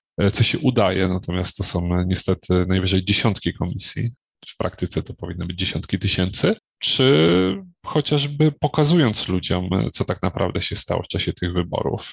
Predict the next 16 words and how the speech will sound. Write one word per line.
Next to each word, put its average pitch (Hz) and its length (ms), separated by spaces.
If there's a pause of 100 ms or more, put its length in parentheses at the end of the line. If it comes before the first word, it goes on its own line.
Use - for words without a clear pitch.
i 117 800
jakby 113 640
zmieniając 123 720
to - 60
spojrzenie 101 600
społeczeństwa - 540
obywatelskiego 90 720
na - 120
to, - 140
co, - 200
jak 101 160
naprawdę - 380 (260)
w - 40
Rosji 90 260
wybory 87 380
wyglądają. - 560